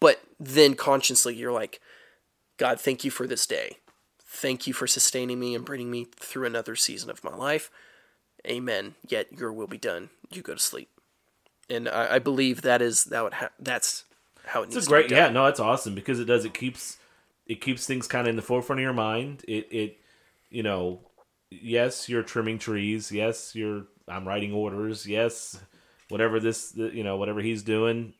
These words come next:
Speaker 2: you know, building his deck, like, he's doing things that are quote unquote mundane or everyday or, or whatever, but,
Speaker 1: Mm.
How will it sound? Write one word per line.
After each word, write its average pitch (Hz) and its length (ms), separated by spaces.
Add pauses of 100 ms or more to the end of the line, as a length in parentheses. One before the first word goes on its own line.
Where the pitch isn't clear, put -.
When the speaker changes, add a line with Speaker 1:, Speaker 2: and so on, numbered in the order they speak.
(140)
Speaker 2:
you 107 120
know, 87 60
building 104 280
his 107 120
deck, 107 440
like, 101 340 (400)
he's 113 280
doing 160 260
things 147 260
that 131 80
are 123 60
quote 139 220
unquote 123 240
mundane 120 800
or 107 140
everyday 120 960
or, 107 280
or 98 200
whatever, 135 380
but, 110 180
Speaker 1:
Mm. 143 260